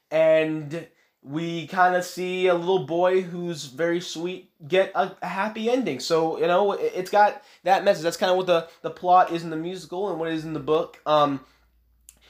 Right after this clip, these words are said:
I don't, it's a, it's pretty much like a child kid classic, I'd say. The movies are also very well known, both the Gene Wilder and the Charlie,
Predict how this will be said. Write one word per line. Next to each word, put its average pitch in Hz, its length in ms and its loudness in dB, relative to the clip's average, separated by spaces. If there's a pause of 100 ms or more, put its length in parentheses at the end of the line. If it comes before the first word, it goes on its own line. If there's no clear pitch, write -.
(200)
I 156 120 4
don't, 165 360 2
it's 175 120 -6
a, 170 160 -8
it's 220 100 0
pretty 311 260 -4
much 269 120 4
like 226 100 -2
a 175 60 -2
child 175 400 2
kid 175 240 -6
classic, 165 400 -2
I'd 175 180 -4
say. 185 400 0 (220)
The 156 80 -2
movies 175 360 0
are 165 120 6
also 165 460 2
very 156 300 -2
well 156 240 2
known, 160 420 0
both 143 200 -4
the - 80 -10
Gene 151 300 -4
Wilder 147 260 4
and 143 100 -2
the 139 60 -4
Charlie, 139 320 -4